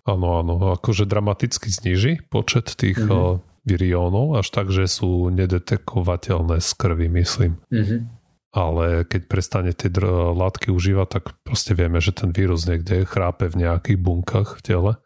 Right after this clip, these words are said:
Speaker 2: Mhm.
Speaker 1: Proste dokáže znova vybublať na povrch a, a tá infekcia tam zase začne prebiehať. Čiže teoreticky, kým ten človek užíva tie lieky a zaberajú mu dobre,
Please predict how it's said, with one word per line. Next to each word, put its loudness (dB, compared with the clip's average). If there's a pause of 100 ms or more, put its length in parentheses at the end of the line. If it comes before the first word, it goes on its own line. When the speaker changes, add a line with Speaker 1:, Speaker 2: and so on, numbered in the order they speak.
Speaker 2:
Mhm. -2
Speaker 1:
Proste -2
dokáže 0
znova 0
vybublať 0
na 0
povrch 0
a, 2 (220)
a 2
tá -2
infekcia -2
tam 0
zase 0
začne -2
prebiehať. 0 (220)
Čiže -2
teoreticky, 0
kým 0
ten 0
človek 0
užíva 0
tie 0
lieky 0
a 2
zaberajú 2
mu -2
dobre, 0